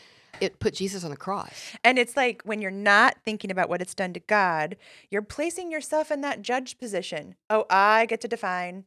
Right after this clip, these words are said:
Speaker 2: good and evil. I get
Speaker 1: Yep.
Speaker 2: to call the shots. I get to say what's helpful or not helpful."
Speaker 1: Yep. But when I am thinking about what it did to God, it should be clear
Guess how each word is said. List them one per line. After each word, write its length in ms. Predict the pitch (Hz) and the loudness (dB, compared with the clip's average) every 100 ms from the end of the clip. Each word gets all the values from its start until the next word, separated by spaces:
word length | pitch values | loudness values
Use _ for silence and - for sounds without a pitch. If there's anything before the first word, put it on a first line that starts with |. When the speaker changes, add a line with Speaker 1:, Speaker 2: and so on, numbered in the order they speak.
| _ | _
Speaker 2:
good 120 | 160 | -12
and 80 | 170 | -10
evil. 360 | 302 302 302 294 | -6 -4 -4 -4
I 160 | - 190 | -8 -8
get 120 | 185 | -8
Speaker 1:
Yep. 100 | 139 | -8
Speaker 2:
to 20 | |
call 140 | 196 160 | -8 -10
the 60 | |
shots. 480 | 165 277 269 262 262 | -6 -2 0 0 -2
I 140 | - 190 | 0 2
get 140 | 190 | 0
to 60 | 185 | -6
say 140 | 190 | -8
what's 220 | 170 156 - _ - | -8 -10 -16 _ -8
helpful 340 | 196 - 156 | -6 -6 -6
or 80 | 139 | -2
not 240 | 233 254 | 0 0
helpful." 600 | 196 220 - 233 214 208 _ _ | 2 0 0 -4 -2 -4 _ _
Speaker 1:
Yep. 220 | 165 151 - _ | -6 -4 -6 _
But 120 | 180 | -4
when 160 | 175 175 | 0 0
I 140 | 170 165 | 2 2
am 240 | 151 143 - _ _ _ _ | 0 -4 -14 _ _ _ _
thinking 320 | 262 285 339 | -2 0 0
about 220 | 311 269 208 | 4 4 6
what 100 | 220 | 4
it 120 | 185 | 4
did 180 | 196 175 | 0 -2
to 80 | |
God, 340 | 175 165 165 160 | -4 -2 0 -2
it 180 | 175 - | -4 -6
should 400 | - 262 262 208 | -2 0 0 -2
be 220 | 226 214 | -4 -4
clear 880 | 196 - 226 262 254 185 170 190 202 | -6 -6 -2 4 6 6 4 2 -4